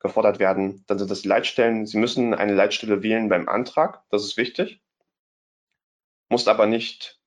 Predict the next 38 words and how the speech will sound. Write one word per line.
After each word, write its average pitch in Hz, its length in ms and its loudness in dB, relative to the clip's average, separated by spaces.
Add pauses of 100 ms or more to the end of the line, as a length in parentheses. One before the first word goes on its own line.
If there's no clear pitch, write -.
branchenabhängig 104 1000 0
sein. 85 300 -8
Das 95 120 -8
heißt, 110 240 0
Sie - 100 -12
können 107 220 -2
wirklich 107 260 -4
willkürlich 101 500 0
wählen, 98 240 2
welche 95 160 -4
Leitstelle 117 580 -2 (480)
für - 80 -6
den 113 80 2
Mandanten, 101 1200 -2 (160)
also - 260 -16
welche 104 140 -10
Leitstelle 107 340 2
bearbeiten, 107 600 0 (440)
den 76 60 -2
Antrag 107 300 -2
bearbeiten 101 400 2
soll. 92 220 -2 (480)
Das 107 120 -6
ist 98 140 -10
kein 92 240 -4
Problem. 90 480 -10
Das - 140 -10
können 104 140 0
Sie 95 60 -4
wirklich 95 240 -6
sehr 92 200 0
nach, 92 280 -4 (240)
theoretisch 139 300 2
auch 107 120 2
nach 110 140 0
persönlicher 107 340 0
Erfahrung 95 360 -2
machen, 95 420 -6